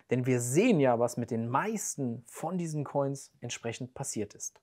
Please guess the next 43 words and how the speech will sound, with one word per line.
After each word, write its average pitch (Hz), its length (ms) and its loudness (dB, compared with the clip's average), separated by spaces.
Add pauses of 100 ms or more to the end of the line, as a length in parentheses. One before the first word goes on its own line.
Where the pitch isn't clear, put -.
(120)
Das - 100 -6
heißt, 127 180 2
um 147 60 0
das 143 140 2
Verständnis 214 680 0
zu - 180 -4
haben, 127 200 4
wirklich - 440 -6 (140)
Vermögen 214 460 2
aufzubauen 147 680 2 (100)
über 190 400 6
Altcoins, 214 580 -2
musst 208 460 2
du 233 200 2
ganz 190 360 0
klare 175 340 2
Kriterien 180 580 -2
haben, 160 180 0
anhand 131 380 -2
derer 170 260 6
du 147 200 0
Sachen 139 460 0
bewertest. 110 680 -4 (340)
Vorher 160 360 2
solltest 131 360 -4
du 139 40 -6
es - 100 -8
auf - 140 -12
jeden 117 120 -4
Fall 110 240 -6
nicht 127 420 -2
machen. - 240 -14 (180)
Kommen 143 220 4
wir 143 160 6
zum 135 360 0
fünften 202 680 2
und 147 260 0
meiner 208 360 -2
Meinung 185 320 0
nach 170 180 -6
zum 123 500 -4
wichtigsten 165 760 -2
Punkt 139 340 -2